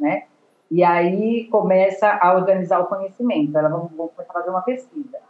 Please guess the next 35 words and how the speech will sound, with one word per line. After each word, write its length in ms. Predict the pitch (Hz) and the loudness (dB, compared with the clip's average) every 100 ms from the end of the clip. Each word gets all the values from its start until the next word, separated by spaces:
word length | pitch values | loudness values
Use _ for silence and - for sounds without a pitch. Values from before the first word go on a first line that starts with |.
| _ _ | _ _
Então, 200 | 147 165 160 | -6 -2 0
ela 80 | 165 | 0
vai 200 | 165 165 | 0 -2
com 80 | |
os 100 | 185 | -2
alunos, 720 | 190 180 165 196 226 226 208 - | -2 -2 -2 -2 0 -2 -4 -4
eles 320 | 165 170 160 | -2 -2 -2
vão 140 | 180 | -4
pra 100 | 156 | -6
internet 720 | 160 156 160 160 180 208 202 180 | -8 -8 -8 -4 0 0 -2 -10
procurar 360 | 170 - 165 160 | -14 -6 0 0
o 40 | |
que 100 | 160 | -2
eles 140 | 165 - | -10 -6
sabem 260 | 160 156 151 | -6 -6 -8
sobre 200 | 147 147 | -10 -8
teatro, 840 | 151 147 165 196 208 202 - 196 196 _ _ - | -2 2 2 2 2 -2 -4 -10 -10 _ _ -4
é, 420 | 156 160 156 156 147 | 0 2 0 -2 -2
vão 140 | 170 | -4
procurar, 840 | 165 165 175 170 180 208 214 214 - | -4 -6 -4 -2 0 0 0 -4 -2
e 120 | 180 | 2
aí, 180 | 180 190 | 4 4
assim, 200 | 196 185 | 0 -2
dependendo 520 | 175 190 196 190 220 226 | -6 -2 -2 0 -2 -2
do 100 | 208 | -4
lugar 580 | 180 175 196 214 - - _ | -2 0 2 0 -4 -12 _
que 60 | 175 | 0
não 340 | 185 226 233 | 2 2 0
tem, 540 | - 196 185 165 143 139 - | 0 0 0 -2 -4 -6 -10
é, 280 | 160 156 151 | -4 -2 -2
acesso 400 | 127 131 165 151 | -4 -4 -4 -2
a 40 | 156 | -4
teatro, 640 | 151 147 175 220 226 147 - _ - | -2 0 2 0 -2 -12 -18 _ -4
é 100 | 165 | -2
pensar, 800 | 170 196 185 185 160 156 151 | 0 -4 -2 0 2 2 -2